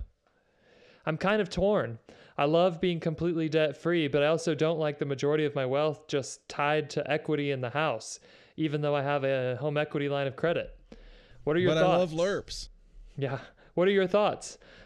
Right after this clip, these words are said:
Speaker 1: My current financial advisor didn't really recommend either way, since both have benefits.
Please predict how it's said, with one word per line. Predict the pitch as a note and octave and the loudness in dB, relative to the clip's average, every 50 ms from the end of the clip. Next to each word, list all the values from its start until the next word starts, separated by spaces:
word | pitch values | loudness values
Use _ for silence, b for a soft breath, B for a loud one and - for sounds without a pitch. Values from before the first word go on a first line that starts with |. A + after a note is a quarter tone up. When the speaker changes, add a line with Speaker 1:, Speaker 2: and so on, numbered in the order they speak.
| B - | B -4
Speaker 1:
My | D3 D3 | -2 -2
current | C#3+ - F3+ F#3 F#3+ F3 F3 | 0 2 2 2 2 0 0
financial | - E3 E3 E3 E3+ F3+ F3 - E3 | 0 0 2 2 0 0 2 0 0
advisor | D3 C3 C#3+ C3+ C3+ B2+ C#3 C#3+ | 2 2 2 2 2 2 0 0
didn't | C3+ B2+ D#3 D#3+ E3 D3 | 0 0 -2 -2 -2 -2
really | D3 D#3+ D#3+ D3+ | 0 0 0 0
recommend | C#3+ D3 D3+ D3 - D3+ C#3 D3 D3 D3 C3 - - | 0 0 -2 -2 -2 -4 -4 -2 -4 -4 -6 -6 -6
either | D3+ D3 C#3 D3 C3 | -6 -4 -2 -2 -2
way, | B2+ C#3 D3 D3+ C3+ A#2+ A2+ A#2 - | 0 0 0 0 0 -2 -4 -6 -8
since | - - D3+ B2+ - | -8 -8 -8 -8 -4
both | - - C3+ C#3 B2 - | -2 -2 -2 -2 -2 -4
have | C#3+ C3 A#2 - | -4 -4 -4 -2
benefits. | - C#3+ C#3 C#3+ A#2 - A#2 G#2+ - - - - - | -2 -2 -2 -2 -4 -6 -6 -8 -8 -12 -16 -18 -18